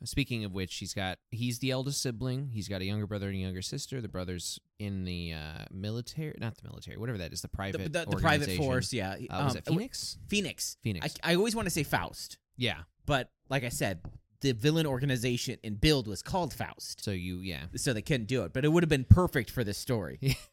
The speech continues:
Speaker 2: because it's about making deals with devils, and so Faust would have been the perfect name for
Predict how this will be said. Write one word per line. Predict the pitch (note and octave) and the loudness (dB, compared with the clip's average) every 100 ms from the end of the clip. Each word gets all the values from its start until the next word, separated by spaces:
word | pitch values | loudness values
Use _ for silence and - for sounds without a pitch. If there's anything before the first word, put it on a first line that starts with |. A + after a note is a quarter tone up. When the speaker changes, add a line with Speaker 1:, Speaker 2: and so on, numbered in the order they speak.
| _ | _
Speaker 2:
because | D3 C#3+ C#3 | 0 4 4
it's | B2+ D3 | 4 4
about | C#3+ B2 C3+ | 4 4 2
making | D3 C#3 | 0 2
deals | C#3 C#3 | 2 4
with | B2 - | 2 8
devils, | G#3+ G3+ G3+ F#3+ F3+ - - - - | 10 10 10 8 8 4 -4 -14 -4
and | C#3+ D3 | -2 2
so | E3+ C#3+ | 4 4
Faust | C#3+ E3 E3 E3+ | 4 4 4 4
would | D#3+ | 0
have | D#3 | 0
been | |
the | C#3 | -4
perfect | - F3 F3 D#3 D#3 - | -2 2 2 2 0 2
name | D3 C#3+ C#3 C#3 | 4 4 4 0
for | C3+ B2 A#2+ A2+ | 0 2 2 0